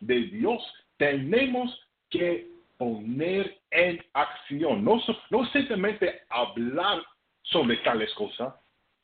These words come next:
pero también ser un ejemplo de esas cosas. De los hombres, a, a volver a Tito ahora, de los hombres, de, de, de los hombres, eh, los ancianos que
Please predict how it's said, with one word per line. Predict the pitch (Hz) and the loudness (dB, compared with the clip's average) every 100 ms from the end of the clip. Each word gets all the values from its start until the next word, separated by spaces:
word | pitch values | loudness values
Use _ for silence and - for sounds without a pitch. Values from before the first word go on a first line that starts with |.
| _ _ | _ _
pero | 180 175 170 - - | 2 2 0 -10 0
también | 151 139 131 123 175 196 202 - _ _ _ _ _ - - - - - | 2 2 -4 -2 0 0 -4 -8 _ _ _ _ _ -20 -20 -16 -8 2
ser | 180 175 - - | 2 2 -2 -4
un | 175 156 | -2 0
ejemplo | 143 135 156 220 285 277 131 - - _ | 0 0 2 4 4 2 -2 -2 -14 _
de | 135 131 | 4 6
esas | 117 107 - | 4 -2 -8
cosas. | - 92 - - - - - - - | -10 -12 -12 -14 -18 -20 -20 -20 2
De | 151 | 4
los | 143 147 - | 6 2 2
hombres, | 226 294 233 113 - - _ _ _ | 2 4 2 0 -6 -14 _ _ _
a, | 131 123 117 - - | 6 6 4 0 0
a | 120 117 | 2 2
volver | 110 139 120 156 120 | 2 2 4 4 2
a | - | 0
Tito | 202 - 107 - | -2 -2 -6 -6
ahora, | 90 98 - - _ - | -6 -6 -8 -14 _ -2
de | 156 | 2
los | 147 | 4
hombres, | 190 247 247 - - | 4 4 2 -4 -6
de, | 131 | -4
de, | 135 135 | 0 2
de | 120 127 | 2 0
los | 123 123 | -2 0
hombres, | 269 269 226 - _ _ - - _ - - | -2 0 -4 -8 _ _ -20 -20 _ -20 -4
eh, | 143 139 131 123 123 - _ - - | 2 4 6 4 -2 -12 _ -20 -8
los | - 139 - | -2 0 4
ancianos | 160 - 240 196 190 | 2 4 4 4 0
que | - | -6